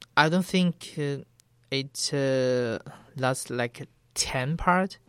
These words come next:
It's too long. Maybe five, six episode. We studied serial a lot, but I think it's really hard to copy in China because, especially for crime stories,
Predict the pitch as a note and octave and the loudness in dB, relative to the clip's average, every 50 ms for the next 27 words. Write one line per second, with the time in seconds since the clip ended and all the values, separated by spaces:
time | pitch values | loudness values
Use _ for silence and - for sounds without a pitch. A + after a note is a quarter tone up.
0 | _ _ _ - D3 C3 - - - - - D#3 D3 C#3+ D3+ D3+ D3 B2+ A2 G2+ | _ _ _ -10 -8 -6 -6 -6 -6 -4 -2 0 0 2 2 2 0 0 -2 -6
1 | B2 - _ C#3+ C#3 C#3 C3+ C#3 C3+ C3+ - - C#3+ B2+ C3 C#3+ D3 D#3+ - - | -10 -12 _ -6 -4 -4 -4 -4 -4 -6 -2 2 2 4 4 2 0 -4 -8 -10
2 | - - - - C#3+ C#3 C#3 - - - C3 C3+ C#3 D#3 D3+ - E3+ E3+ F#3+ G3+ | -6 -4 -2 -2 -2 -2 -4 -4 -2 -2 0 0 0 -2 -2 0 0 0 0 -2
3 | - _ - - - - - - - - - - - _ - - E3 F#3 G3 - | -6 _ -20 -20 -20 -20 -20 -20 -20 -20 -20 -20 -20 _ -10 -4 -2 0 0 0
4 | - - F3+ F3+ F3+ E3+ F3 E3+ D#3+ D#3 D#3 D#3 E3 - - - - - F3 E3 | 4 6 6 6 6 6 4 4 4 4 2 0 -4 -4 -2 0 4 4 6 6
5 | D#3+ D3 C3+ B2+ F#2+ G2+ A2 A#2 C3 B2+ A#2 G2+ G#2+ - - - _ - - - | 6 4 4 2 0 0 0 2 4 4 4 2 -2 -6 -12 -16 _ -20 -20 -20
6 | - - - - - _ _ _ _ - D#3+ D#3 D3 D3 D3+ - - C#3 C#3 C#3 | -20 -20 -20 -20 -20 _ _ _ _ 2 2 2 4 2 0 0 2 2 2 2
7 | C#3+ C#3 - - - F#3 F3+ F3+ F3+ F3+ - - - A3 - - D#3+ D3 - - | 2 -2 -4 0 2 4 4 4 2 0 -2 -8 -14 -12 -6 -4 -2 -2 0 4
8 | E3 F3 F#3 F3 D#3+ D#3 D3 D3 - - E3 D3+ C#3 C3+ C3 - - C#3+ B2+ - | 4 6 6 8 8 6 6 4 2 6 6 8 8 6 4 0 -6 -6 -6 -4
9 | - - D#3 D#3 D#3 - C#3+ B2+ A2+ A2 A#2+ A#2+ A#2+ - - - B2+ C#3 D3+ D3 | 0 2 2 2 4 2 0 0 -2 -4 -6 -6 -4 -4 -2 -2 -2 -2 -2 -4
10 | A#2+ F2+ - - - C3+ B2 - - D#3 D3 D3 C#3+ C#3+ - - - - C#3+ C#3 | -6 -8 -8 -6 -6 -6 -6 -2 -2 0 2 2 2 0 0 -2 -2 -2 -2 -2
11 | - - - - D#3+ F3 E3+ - D#3 D3 C#3+ C#3 - - C#3 C#3 - - - D3 | -2 0 2 4 4 4 4 2 2 2 2 2 2 2 0 2 2 2 4 4
12 | C#3+ D3 C#3+ B2+ - - - C3+ C3+ C3+ B2 A#2+ A#2+ A#2 - - | 4 4 2 -2 -4 -2 0 2 2 2 2 0 -2 -4 -8 -14